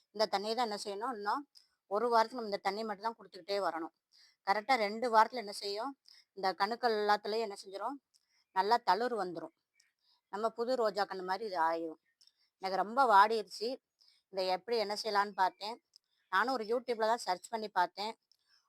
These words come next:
ஒரு சகோதரி போட்டிருந்தாங்க, அது ரிசல்ட்டும் காமிச்சிருந்தாங்க. நானும் சரி அதே மாதிரி செய்வோம்னு சொல்லி இப்ப எடுத்திருக்கேன். நான் உங்களுக்கும் இது நல்லா இலையெல்லாம் முளைச்ச பிறகு செடி எவ்வளவு செழிப்பா வந்திருக்குன்னு சொல்லி உங்களுக்கு நான் கா-, வீடியோ போடுறேன்.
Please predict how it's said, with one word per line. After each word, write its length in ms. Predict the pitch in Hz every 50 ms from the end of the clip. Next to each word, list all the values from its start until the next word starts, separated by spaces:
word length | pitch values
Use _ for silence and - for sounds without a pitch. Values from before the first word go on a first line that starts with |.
| _ -
ஒரு 100 | 196 190
சகோதரி 440 | 175 - 196 190 214 240 240 233 220 190
போட்டிருந்தாங்க, 640 | - - 220 226 214 214 220 202 185 180 175 170 185 208 - _ _ _ _ _ _ _ _ _ _ _ _ _ _ _ _ _ _
அது 120 | - 185 196
ரிசல்ட்டும் 480 | 190 208 208 - 262 262 240 277 254 214
காமிச்சிருந்தாங்க. 640 | 214 202 208 214 - - 214 208 196 190 185 190 208 220 220
நானும் 380 | 202 185 180 190 208 226 247 -
சரி 200 | - 208 202 214
அதே 200 | 190 180 190 202
மாதிரி 220 | 202 202 196 208 226
செய்வோம்னு 480 | - - 190 185 196 208 208 214 196 190
சொல்லி 180 | 175 175 190 226 277 277 _ _ _ _ _ _ _ _ _ -
இப்ப 100 | 175 - 190
எடுத்திருக்கேன். 600 | 185 185 185 190 - - 196 180 - - 185 - _ _ _ _ _ _ _ _ _ _ _ _ _ -
நான் 140 | 214 214 208
உங்களுக்கும் 400 | 214 226 247 254 240 - 311 302
இது 120 | 240 220
நல்லா 240 | 214 208 208 214 233 226
இலையெல்லாம் 480 | 202 190 196 214 226 220 233 247 233
முளைச்ச 260 | 202 190 202 214 - 220
பிறகு 320 | 208 208 196 190 196 240 294 294 _ _ _ _ _ _ _ _ _ _ _ -
செடி 220 | - 214 208 226
எவ்வளவு 280 | 226 214 196 202 190 -
செழிப்பா 300 | 208 196 214 208 233 226
வந்திருக்குன்னு 420 | 208 190 196 196 202 - 214 196
சொல்லி 160 | 190 202 247 254
உங்களுக்கு 300 | 220 185 190 180 - 180
நான் 180 | 175 - 202 -
கா-, 260 | 185 175 175 175 170
வீடியோ 260 | 170 190 190 196 190 165
போடுறேன். 440 | _ 180 175 175 165 156 165 170 -